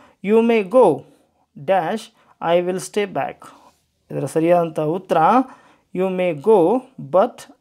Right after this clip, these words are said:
I will stay back. ನೀನು ಹೋಗಬಹುದು ಆದರೆ ನಾನು ಇಲ್ಲೇ ಉಳ್ಕೊಳ್ತೀನಿ ಅಂತಕ್ಕಂಥದ್ದು. ಇನ್ನು ಆರನೆಯ ಪ್ರಶ್ನೆ ಈ ರೀತಿಯಾಗಿದೆ. I have never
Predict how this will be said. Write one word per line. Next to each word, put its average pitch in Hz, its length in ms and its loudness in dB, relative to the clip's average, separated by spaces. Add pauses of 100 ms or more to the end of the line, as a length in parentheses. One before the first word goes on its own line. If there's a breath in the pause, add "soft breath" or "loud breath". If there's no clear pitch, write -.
(240)
I 185 140 -6
will 160 240 -10
stay 190 180 -8 (140)
back. 139 180 -8 (580 soft breath)
ನೀನು 190 220 2 (100)
ಹೋಗಬಹುದು 165 600 2 (420)
ಆದರೆ 151 240 0 (220)
ನಾನು 151 200 -2 (220)
ಇಲ್ಲೇ 170 200 -2 (100)
ಉಳ್ಕೊಳ್ತೀನಿ 143 680 -2
ಅಂತಕ್ಕಂಥದ್ದು. 131 800 -10 (920 loud breath)
ಇನ್ನು 175 160 4 (140)
ಆರನೆಯ 180 340 2 (160)
ಪ್ರಶ್ನೆ 160 220 -6 (100)
ಈ - 100 -2
ರೀತಿಯಾಗಿದೆ. 147 560 -2 (600 loud breath)
I 202 40 4 (140)
have 202 220 2 (120)
never 185 240 0